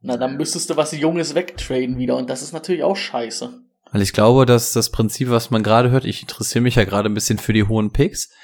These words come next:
Speaker 2: ist einfach nur, dass die Teams, die gerade kacke stehen, aber die Picks nicht haben, ist, dass die Lions den von den Rams bekommen, der ja im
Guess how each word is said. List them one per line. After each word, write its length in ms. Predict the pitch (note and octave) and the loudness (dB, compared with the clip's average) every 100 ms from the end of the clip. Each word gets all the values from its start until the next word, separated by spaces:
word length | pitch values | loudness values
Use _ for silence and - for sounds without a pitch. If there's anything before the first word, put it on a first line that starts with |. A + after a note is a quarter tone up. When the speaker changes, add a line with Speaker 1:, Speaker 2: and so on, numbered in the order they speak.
| - - _ | -20 -20 _
Speaker 2:
ist 180 | G#2+ G#2+ | -2 2
einfach 360 | A2+ A2+ A#2+ | 2 2 0
nur, 220 | B2 A#2 | 2 4
dass 220 | A2+ G#2+ - | 4 2 -2
die 360 | A2 G2+ A2 B2 | -8 -6 -2 -2
Teams, 320 | B2+ B2+ A#2+ | 0 0 0
die 100 | A#2 | 2
gerade 280 | A2 A2+ A2+ | 4 4 4
kacke 280 | A#2+ A#2+ | 0 -2
stehen, 300 | A#2+ - B2 | -4 0 2
aber 160 | A#2+ G#2+ | 2 2
die 100 | G#2 | 2
Picks 300 | - A#2 - | 2 0 -2
nicht 160 | A2+ A2+ | -6 -2
haben, 320 | A2 A#2+ B2+ | 0 2 0
ist, 320 | - G#2+ - | -2 -2 0
dass 320 | G#2 - - | 0 0 -2
die 340 | - G#2+ G2+ G2 | -4 -2 0 0
Lions 680 | G2 G2 G#2 A#2 C#3 - - | 0 2 4 2 0 -4 -2
den 260 | A#2+ A#2 | 0 0
von 260 | A2+ - G#2 | -2 -4 -4
den 180 | G2+ G2 | -2 -2
Rams 500 | G2 G2+ G#2 A#2 - | 0 0 0 -2 -2
bekommen, 540 | C#3 C3+ C#3 C#3 D3 | -2 0 0 2 0
der 140 | C#3 B2+ | 2 2
ja 260 | B2+ - | 0 -2
im 240 | - - | -2 -2